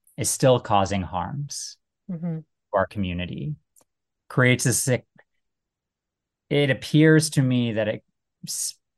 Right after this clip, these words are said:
Speaker 1: creates this existential, triggers this existential crisis within
Speaker 2: Mm.
Speaker 1: that, within, within those who were supporters before. <laughs>
Speaker 2: Mm.
Speaker 1: Because you're saying, "I've just spent several years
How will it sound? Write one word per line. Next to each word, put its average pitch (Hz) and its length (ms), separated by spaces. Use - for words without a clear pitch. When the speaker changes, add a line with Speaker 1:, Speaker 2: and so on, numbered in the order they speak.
Speaker 1:
creates 120 420
this 107 180
existential, 110 840
triggers 117 320
this 104 160
existential 117 580
crisis - 840
within 123 580
Speaker 2:
Mm. - 160
Speaker 1:
that, 127 260
within, 123 640
within 123 360
those 123 340
who 127 100
were 123 140
supporters 123 580
before. 135 600
<laughs> - 240
Speaker 2:
Mm. 170 800
Speaker 1:
Because 120 840
you're 131 120
saying, 131 300
"I've 120 200
just 127 160
spent 143 300
several 120 420
years 107 800